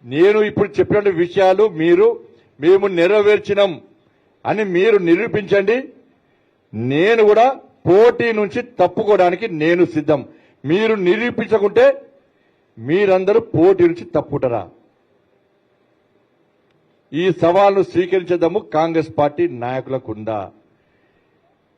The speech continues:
మీరు ఎల్లుండి వరకు నిరూపిస్తే, విత్‌డ్రాల్స్ లోపల నిరూపిస్తే నేను విత్‌డ్రా చేసుకుంటా.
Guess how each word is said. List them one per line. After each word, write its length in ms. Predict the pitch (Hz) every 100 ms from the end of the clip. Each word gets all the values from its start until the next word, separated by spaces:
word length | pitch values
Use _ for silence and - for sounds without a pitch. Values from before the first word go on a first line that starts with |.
| _
మీరు 360 | 104 135 202 190 185
ఎల్లుండి 400 | 170 165 190 202
వరకు 260 | 196 196 175
నిరూపిస్తే, 760 | 160 170 160 170 202 233 240 - _ _ _ _
విత్‌డ్రాల్స్ 500 | 110 147 170 190 175
లోపల 200 | 180 180
నిరూపిస్తే 540 | 165 170 165 165 214 226 - _ 135
నేను 160 | 160
విత్‌డ్రా 320 | 127 143 185
చేసుకుంటా. 440 | 170 156 143 113